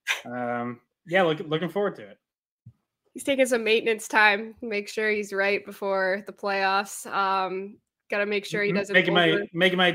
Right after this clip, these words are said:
Speaker 1: trip little, quick little trip down to, uh, Turks and Caicos, like the players, you know, just
Speaker 2: Are you?
Speaker 1: n-, nothing big.
Speaker 2: Are
Speaker 1: No,
Speaker 2: you?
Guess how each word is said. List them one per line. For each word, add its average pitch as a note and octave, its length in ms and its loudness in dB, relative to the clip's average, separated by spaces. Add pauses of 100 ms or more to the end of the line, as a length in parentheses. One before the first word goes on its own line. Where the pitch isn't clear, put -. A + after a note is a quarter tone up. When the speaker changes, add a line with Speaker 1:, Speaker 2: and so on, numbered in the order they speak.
(160)
Speaker 1:
trip E3 240 0
little, D3+ 340 0 (600)
quick D#3+ 180 0
little D#3+ 200 2
trip D3 280 -2
down C#3 200 -2
to, C#3 160 -4
uh, B2+ 340 0
Turks C3 320 -6
and C3+ 100 -12
Caicos, A#2+ 500 -10
like A#2 140 -12
the A2+ 80 -18
players, A2+ 500 -14
you A#2 80 -18
know, A2 320 -20
just - 160 -2
Speaker 2:
Are A#3 100 4
you? C4+ 320 0 (120)
Speaker 1:
n-, F#3 160 -12
nothing D3 320 -2
big. A#2 260 -10 (400)
Speaker 2:
Are A3 160 0
Speaker 1:
No, A#3+ 60 2
Speaker 2:
you? F4+ 200 -2